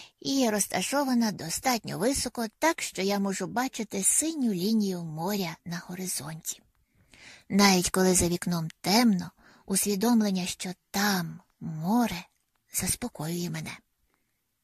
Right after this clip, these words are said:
Я смикаю за мотузок, засвічуючи лампочки, розвішані над дзеркалом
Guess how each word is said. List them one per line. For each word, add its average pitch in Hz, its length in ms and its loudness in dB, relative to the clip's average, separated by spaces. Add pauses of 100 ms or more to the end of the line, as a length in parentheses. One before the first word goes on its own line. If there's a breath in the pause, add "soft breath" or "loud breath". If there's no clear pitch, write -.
(520)
Я 262 180 0
смикаю 247 440 0
за 226 120 0
мотузок, 226 580 0 (120)
засвічуючи 196 680 0
лампочки, 185 600 -2
розвішані 190 600 0
над 185 140 -2
дзеркалом 214 640 -2